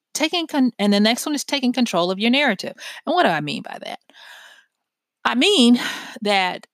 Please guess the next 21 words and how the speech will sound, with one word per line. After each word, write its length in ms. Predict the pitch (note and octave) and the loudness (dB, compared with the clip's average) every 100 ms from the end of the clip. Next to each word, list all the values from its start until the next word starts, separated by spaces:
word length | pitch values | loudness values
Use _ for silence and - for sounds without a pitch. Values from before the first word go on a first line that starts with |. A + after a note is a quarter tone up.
| - | -2
if 540 | D4 F#4+ G4+ - - _ _ _ _ _ - | 2 2 0 -6 -20 _ _ _ _ _ -2
you 220 | A3+ C#4+ | 0 0
find 760 | - C#4 C#4+ F3 C3+ F#3 G3+ - _ _ _ _ - | 0 0 0 -2 -6 -12 -16 -20 _ _ _ _ -14
that 560 | C3 E3+ G#3 F3+ C#3+ F#3+ | -10 -2 0 0 -2 -2
you 240 | A#3 D#4 | -2 -2
have 300 | D4+ A3+ G3 | -2 -2 -2
external 920 | A3 - - - - - A#3 C4 A#3+ G#3 | -4 -6 -8 -8 -6 0 2 4 2 0
forces 840 | - A3 G#3 - G3 - - - _ _ _ - | 0 0 0 -2 -10 -12 -14 -16 _ _ _ -16
keeping 600 | - - C#4+ D4+ C4+ G#3+ | -8 -2 0 2 4 4
you 200 | F3+ E3+ | 2 -6
from 360 | - F3+ E3 | -6 -4 -2
moving 380 | E3+ G3+ G#3+ G3+ | 0 0 0 -2
along, 520 | F#3 F#3 F3+ - - - | -2 -2 -4 -6 -10 -4
and 180 | F#3 G3+ | 0 2
what 140 | C#4 | 4
I 120 | C4+ | 4
mean 380 | B3+ A#3 A#3 A3+ | 4 6 6 4
is, 560 | - F#3 - - - - - - _ | 2 -2 -2 -6 -8 -12 -18 -20 _
say, 200 | - F4+ | 0 0
for 120 | E4 | 2
instance, 640 | - F#3+ - - - - | 0 -2 -4 -10 -14 -14